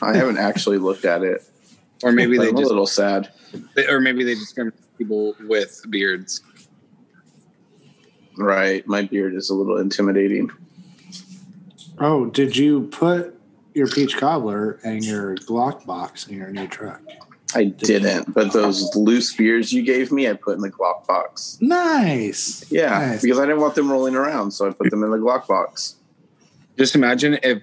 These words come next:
Speaker 2: next time you just keep, like, a, a thing of dry ice or something, or
Speaker 1: Right.
Speaker 2: dry, like, a ice, uh, pack where you break it, and next
Speaker 1: Mm-hmm.
Speaker 2: time you put it in there, and by the time you get home,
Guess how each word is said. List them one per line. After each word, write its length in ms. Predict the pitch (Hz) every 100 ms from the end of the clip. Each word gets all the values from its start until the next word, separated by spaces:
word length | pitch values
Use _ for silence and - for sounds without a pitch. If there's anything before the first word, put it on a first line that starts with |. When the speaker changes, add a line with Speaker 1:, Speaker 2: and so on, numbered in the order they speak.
| -
Speaker 2:
next 280 | 113 107 -
time 240 | 127 127
you 200 | 123 113
just 200 | 107 - -
keep, 160 | 107
like, 200 | 107 104
a, 140 | 107 - -
a 40 | 98
thing 200 | 110 107
of 100 | 98
dry 300 | 98 90 90
ice 300 | 95 110 110
or 100 | 104
something, 460 | 110 110 120 131 - _ - - - 135
or 80 | 120
Speaker 1:
Right. 100 | 110
Speaker 2:
dry, 260 | 110 107 - _ _ _ _
like, 160 | 113 110
a 200 | 107 -
ice, 280 | 117 113 - _ -
uh, 140 | 123 110 -
pack 260 | 120 135 - 123
where 160 | 120
you 200 | 107 104
break 300 | 101 110 110
it, 140 | 147 - - _ _ - - - - 127
and 100 | 123
next 160 | -
Speaker 1:
Mm-hmm. 80 | 104
Speaker 2:
time 180 | 120 117 -
you 80 | - _ -
put 120 | 120
it 100 | 113
in 120 | 147
there, 120 | 120
and 80 | 110
by 80 | 107
the 80 | 98
time 220 | - 107
you 40 |
get 120 | 104 -
home, 280 | 135 117